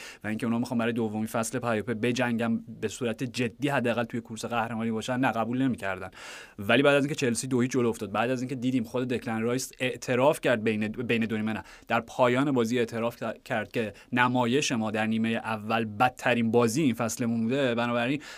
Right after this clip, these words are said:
وقتی اون نتیجه، اون شکست دو هیچ با تساوی دو دو به پایان میرسه، قطعاً آره، یک امتیاز برده برای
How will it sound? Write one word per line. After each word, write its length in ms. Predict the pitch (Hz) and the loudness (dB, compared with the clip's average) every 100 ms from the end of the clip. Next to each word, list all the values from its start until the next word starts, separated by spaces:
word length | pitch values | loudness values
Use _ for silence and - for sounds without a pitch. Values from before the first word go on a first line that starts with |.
| - 113 | -8 -2
وقتی 260 | 143 - | -2 0
اون 140 | 160 143 | 0 2
نتیجه، 380 | 123 123 110 | 0 -2 0
اون 220 | 120 123 123 | 0 0 -2
شکست 340 | 117 120 117 | -4 -4 -4
دو 180 | 117 110 | -4 -4
هیچ 120 | 113 | -4
با 80 | 117 | -4
تساوی 380 | 123 113 117 117 | -4 -4 -4 -4
دو 160 | 123 | -2
دو 100 | 120 | -2
به 80 | 120 | -2
پایان 260 | 139 123 123 | 0 0 0
میرسه، 240 | 120 156 | 0 0
قطعاً 680 | 135 123 - - 135 139 151 | 2 2 0 -4 2 2 2
آره، 280 | 123 117 101 | 0 0 -2
یک 400 | 104 120 131 - | -2 -2 -2 -4
امتیاز 480 | 127 113 123 131 113 | -4 -2 0 0 2
برده 280 | 120 131 104 | 2 4 2
برای 240 | 101 104 | 0 -4